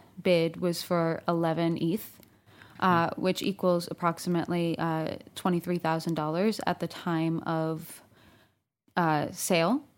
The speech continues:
Speaker 2: Mm.
Speaker 1: which represents two point three percent master ownership in perpetuity of Buy Now.
Speaker 2: Oh, okay.
Speaker 1: And, um,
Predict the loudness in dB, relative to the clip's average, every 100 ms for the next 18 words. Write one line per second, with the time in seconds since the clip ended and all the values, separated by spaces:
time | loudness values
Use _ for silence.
0 | _ -20 _ -8 -8 -2 4 4 4 2
1 | 2 4 2 4 2 -2 -2 0 0 0
2 | -2 -2 -4 -2 -4 -4 -4 -2 -2 -2
3 | -4 0 0 -2 -4 -2 -2 -2 -4 -4
4 | -4 -2 0 0 -2 -2 0 2 0 0
5 | -2 -4 -20 _ _ _ -20 -12 -4 6
6 | 6 6 6 6 4 2 0 -6 -10 2
7 | 4 6 4 2 0 -4